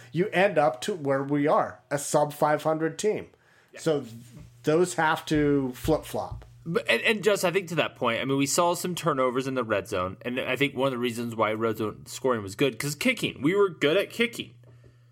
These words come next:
Speaker 1: Yeah.
Speaker 2: And
Speaker 1: We had a kicker we could trust.
Speaker 2: And,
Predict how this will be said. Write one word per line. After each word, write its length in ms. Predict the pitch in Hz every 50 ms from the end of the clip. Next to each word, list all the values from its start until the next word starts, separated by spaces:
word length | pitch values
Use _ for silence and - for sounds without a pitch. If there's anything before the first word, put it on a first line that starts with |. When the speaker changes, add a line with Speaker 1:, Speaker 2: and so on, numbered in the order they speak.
| _ _ _ _ _ _ _ -
Speaker 1:
Yeah. 200 | 165 170 143 - - - _ _ _ _ _ _ _ _ _ _ _ _ _ _ _ _ _ -
Speaker 2:
And 340 | 143 151 143 123 113 110 -
Speaker 1:
We 80 | 156 175
had 100 | 175 170
a 80 | 165
kicker 400 | - - 180 180 175 202 180 170
we 160 | 170 160 175
could 160 | 175 - 196 -
trust. 520 | - 196 127 135 135 - - - - - _ _ _ _ _ -
Speaker 2:
And, 160 | 165 175 165